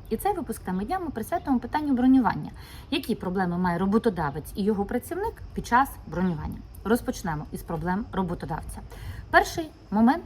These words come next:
це спосіб обрання бронювання. Їх у нас з вами є два. Перший спосіб — це найшвидкий, найсучасний, вже той, який себе проявив у липні, — це бронювання через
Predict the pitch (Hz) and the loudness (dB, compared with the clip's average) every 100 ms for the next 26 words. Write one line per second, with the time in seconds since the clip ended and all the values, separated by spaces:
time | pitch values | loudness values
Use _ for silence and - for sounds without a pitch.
0 | - - - 214 214 - - - 175 214 | -8 -8 -2 -2 -2 -12 -16 -6 0 2
1 | - - - 165 170 160 156 170 - - | 0 -6 -4 -4 -2 -2 -4 -6 -10 -12
2 | - - - - 214 185 160 160 - - | -12 -10 -4 4 4 4 0 -8 -10 -12
3 | - - 208 349 - 190 196 185 190 160 | -12 -2 0 2 2 0 0 0 0 -2
4 | 170 - - - - - - - - 339 | -6 -4 -6 -6 -12 -16 -16 -14 2 2
5 | - 320 - 311 330 254 - 202 196 - | 2 -6 -8 -8 -6 -8 -2 0 0 -2
6 | 190 269 - 185 - 156 165 - 208 233 | 2 2 2 -6 -8 -10 -10 -4 0 0
7 | - - 160 160 262 277 226 226 226 294 | -4 -8 -8 -4 0 0 2 0 0 0
8 | 240 - 202 202 220 - 185 180 208 220 | 0 0 -2 -2 -2 -2 -4 -2 0 2
9 | 170 165 - 381 440 339 277 320 254 226 | 2 -4 2 2 2 -2 -4 -2 2 2
10 | 214 269 214 - 202 208 | 4 4 2 0 -2 -4